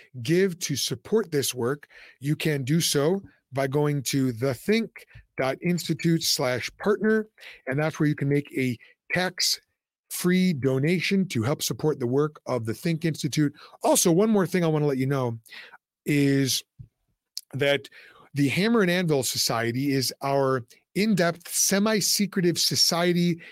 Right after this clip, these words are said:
It's our educational fellowship for Christian men. And, uh, we are currently closed for registration, but in seven weeks, we are going to reopen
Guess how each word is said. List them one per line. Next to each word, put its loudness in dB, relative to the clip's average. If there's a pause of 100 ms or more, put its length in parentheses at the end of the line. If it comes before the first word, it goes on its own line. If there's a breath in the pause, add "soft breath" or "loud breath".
(100)
It's -2
our 0 (100)
educational 0
fellowship -2
for -4
Christian -4
men. -4 (540 loud breath)
And, -2 (120)
uh, 0 (480 loud breath)
we 4
are 2 (300)
currently 2 (500)
closed 0
for -2
registration, -2 (140)
but 2 (440 loud breath)
in 2 (640)
seven 2
weeks, 0 (220 loud breath)
we 2
are 2
going 0
to -2
reopen 0